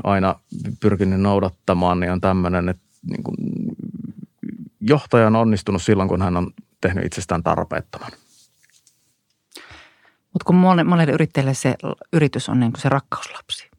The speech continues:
Speaker 2: niin eihän sellaisesta voi luopua.
Speaker 1: Se on, valitettavasti monessa tapauksessa on näin. Mä itse en, itse en katso asiaa tästä näkökulmasta, että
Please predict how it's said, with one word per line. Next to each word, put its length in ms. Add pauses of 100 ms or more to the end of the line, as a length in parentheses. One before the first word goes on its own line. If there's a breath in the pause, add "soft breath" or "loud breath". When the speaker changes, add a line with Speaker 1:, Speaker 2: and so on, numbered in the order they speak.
(160)
Speaker 2:
niin 80
eihän 140
sellaisesta 440
voi 120
luopua. 400 (1000)
Speaker 1:
Se 180
on, 180 (320 loud breath)
valitettavasti 640
monessa 240
tapauksessa 400
on 220
näin. 300 (640 loud breath)
Mä 140
itse 220
en, 280 (1000)
itse 240
en 140
katso 340
asiaa 380
tästä 240
näkökulmasta, 760
että 160